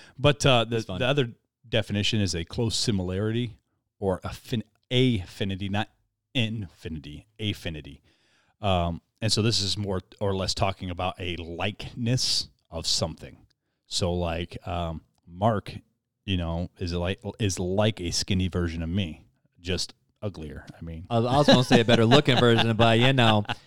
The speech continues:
Speaker 2: yeah, 'cause affinity is a spontaneous or natural liking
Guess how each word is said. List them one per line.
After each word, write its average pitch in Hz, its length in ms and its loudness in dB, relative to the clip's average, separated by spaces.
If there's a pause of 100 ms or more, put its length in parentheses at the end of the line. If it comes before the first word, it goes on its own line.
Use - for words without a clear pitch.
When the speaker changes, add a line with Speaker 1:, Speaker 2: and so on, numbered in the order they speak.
(260)
Speaker 2:
yeah, 180 140 6
'cause 175 140 2
affinity 208 420 4
is 151 120 4
a 143 80 6
spontaneous 180 960 0
or 143 80 0
natural 135 1000 0 (300)
liking 104 840 -6